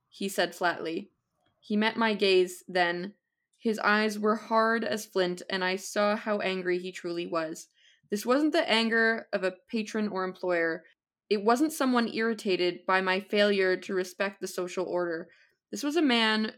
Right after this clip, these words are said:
who had ruled everything around him from the age of sixteen. This man thought nothing of hanging someone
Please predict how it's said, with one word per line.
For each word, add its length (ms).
who 140
had 180
ruled 360
everything 460
around 380
him 340
from 200
the 140
age 240
of 100
sixteen. 800
This 180
man 300
thought 220
nothing 420
of 140
hanging 480
someone 640